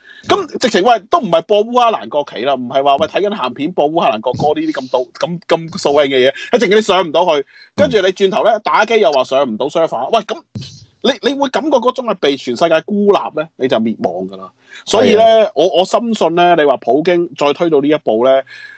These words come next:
Speaker 1: 呃，我諗佢可能上晝推完咧，第二日嘅上晝就已經俾人殺咗咯。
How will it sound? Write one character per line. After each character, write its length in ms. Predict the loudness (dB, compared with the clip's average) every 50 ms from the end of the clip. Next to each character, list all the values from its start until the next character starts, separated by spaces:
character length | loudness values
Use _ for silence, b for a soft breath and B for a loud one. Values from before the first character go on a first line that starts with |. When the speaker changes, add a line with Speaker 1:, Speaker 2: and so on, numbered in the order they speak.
| B B
Speaker 1:
呃， 180 | -2 0 0 2 2
我 120 | 2 2 2
諗 120 | 0 -2 0
佢 300 | 0 0 -2 0 0 0
可 120 | 0 0
能 80 | 0 -4
上 280 | -2 -2 -2 -2 0 0
晝 180 | 0 0 0
推 120 | 0 -2 -2
完 220 | -2 -2 -4 -2
咧， 140 | -2 -2 -2
第 120 | -2 -2 -2
二 60 | -2
日 200 | -2 0 0 -2 0 0
嘅 80 | -2
上 160 | -2 -2 -2 0
晝 140 | 0 0 0
就 160 | 2 0 0
已 160 | 2 2 2
經 140 | 4 2 2
俾 100 | 2 2
人 140 | 0 0 -6 -8
殺 220 | -4 -4 -4 -4
咗 140 | -6 -10 -14
咯。 100 | -16